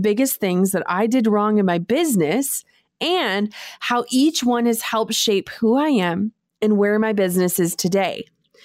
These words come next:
Too many educators, they put their best foot forward, they show their highlight reel and pretend to have it all figured out. But I'd rather be an open book in case it helps you learn from my experience as well.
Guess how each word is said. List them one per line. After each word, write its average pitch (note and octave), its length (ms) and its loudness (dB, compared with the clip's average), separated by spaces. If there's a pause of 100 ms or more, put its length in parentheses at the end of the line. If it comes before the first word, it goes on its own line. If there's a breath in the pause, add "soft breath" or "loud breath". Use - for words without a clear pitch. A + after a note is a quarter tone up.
(360 loud breath)
Too D4 140 2
many F4+ 220 2
educators, B3+ 560 0
they A#3 100 2
put A3+ 180 0
their F#3+ 120 0
best G3 340 -2
foot C#4 220 -4
forward, E3+ 460 0
they G3+ 120 0
show A3 240 0
their G#3+ 160 0
highlight F#3 460 0
reel F3+ 220 0
and G3 100 2
pretend G3+ 400 0
to A#3 60 0
have G#3+ 180 -2
it F#3+ 160 -2
all F#3 180 2
figured G3 380 0
out. E3 260 -4 (340 loud breath)
But A3 100 -2
I'd A3 120 0
rather B3+ 320 0
be E4+ 160 2
an C4+ 160 0
open A3+ 340 2
book F#3+ 280 0
in G3+ 140 0
case A#3+ 280 0
it - 120 -6
helps A#3 380 -2
you G#3+ 400 2
learn F#3+ 360 2
from A3 180 2
my F3 200 0
experience D#3+ 800 -2
as F#3 160 -2
well. G3+ 380 -2